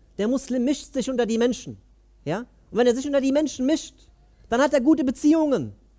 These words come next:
mit den Menschen. Das sagen die beiden Hadithe aus, liebe Geschwister. Und das sehen wir im Verhalten Yusufs, der natürlich als Unschuldiger ins Gefängnis kam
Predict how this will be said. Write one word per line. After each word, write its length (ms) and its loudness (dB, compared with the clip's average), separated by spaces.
mit 180 4
den 140 2
Menschen. 400 -4
Das 180 0
sagen 220 2
die 80 -2
beiden 260 2
Hadithe 320 -2
aus, 240 2
liebe 160 -2
Geschwister. 460 -10
Und 140 0
das 120 4
sehen 220 2
wir 380 4
im 120 -4
Verhalten 340 2
Yusufs, 640 -2
der 220 6
natürlich 360 -2
als 120 0
Unschuldiger 720 2
ins 200 -6
Gefängnis 420 -2
kam 380 -2